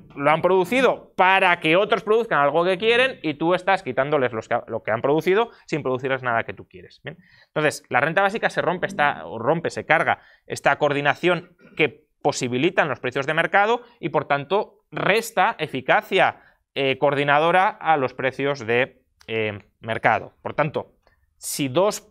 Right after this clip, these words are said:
pilares básicos del pensamiento hayekiano es la crítica a la justicia social y la comprensión muy profunda del papel coordinador de los precios en una,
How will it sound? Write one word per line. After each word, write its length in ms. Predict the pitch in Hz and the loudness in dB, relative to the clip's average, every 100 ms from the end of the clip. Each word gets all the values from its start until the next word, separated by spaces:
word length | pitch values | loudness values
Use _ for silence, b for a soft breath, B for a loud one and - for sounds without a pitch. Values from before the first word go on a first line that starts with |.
| _ | _
pilares 420 | - 185 180 185 170 | 0 2 2 0 0
básicos 360 | 208 185 147 | -2 -2 -6
del 120 | 131 | -6
pensamiento 400 | 117 113 120 135 147 | -8 -10 -10 -10 -4
hayekiano 480 | 151 147 170 170 | -2 -2 -4 -4
es 80 | 139 | -2
la 120 | 127 | -2
crítica 320 | 117 127 135 139 | -4 -6 -2 0
a 40 | |
la 60 | 135 | 0
justicia 380 | 135 131 135 | -4 -10 -8
social 460 | 131 127 170 185 120 B B - | -8 -4 0 0 -2 B B -4
y 480 | 156 208 165 - _ | 0 2 0 -6 _
la 220 | 147 147 | 0 0
comprensión 840 | 151 139 123 123 - 160 202 160 - _ | 0 -2 -4 -6 -2 0 2 -2 -12 _
muy 320 | 123 135 156 | -10 -4 -2
profunda 640 | 160 165 - 226 226 165 123 | 0 0 0 -2 2 2 2
del 180 | 127 | 2
papel 400 | 123 117 147 190 | 2 2 2 2
coordinador 540 | 190 139 123 117 123 147 | 0 -2 0 2 2 2
de 60 | |
los 140 | 151 147 | -2 -4
precios 300 | 175 175 - | -4 -4 -6
en 80 | 117 | -8
una, 340 | 131 139 135 | -6 -4 -6